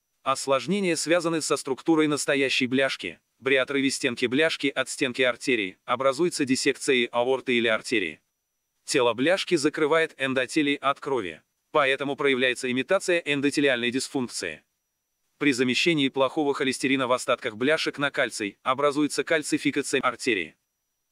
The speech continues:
Появление некротического ядра под фиброзной крышкой создает атерому с тонкой крышкой. При разрушении тонкой фиброзной крышки возможно образование тромба в просвете артерии.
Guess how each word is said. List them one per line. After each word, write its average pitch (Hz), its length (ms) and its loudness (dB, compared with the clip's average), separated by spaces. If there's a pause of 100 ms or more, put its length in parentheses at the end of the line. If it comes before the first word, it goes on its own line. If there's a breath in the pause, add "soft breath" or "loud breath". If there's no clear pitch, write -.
(120)
Появление 151 480 2
некротического 131 720 -2
ядра 123 320 2
под 151 160 -2
фиброзной 135 460 0
крышкой 113 600 -4
создает 151 640 0
атерому 147 480 -2
с - 100 -6
тонкой 123 300 -2
крышкой. 104 500 -4 (720)
При 147 140 2
разрушении 135 540 2
тонкой 147 340 0
фиброзной 147 440 0
крышки 156 360 0
возможно 131 500 -2
образование 117 600 0
тромба 165 340 2
в - 80 -14
просвете 143 460 0
артерии. 110 560 -2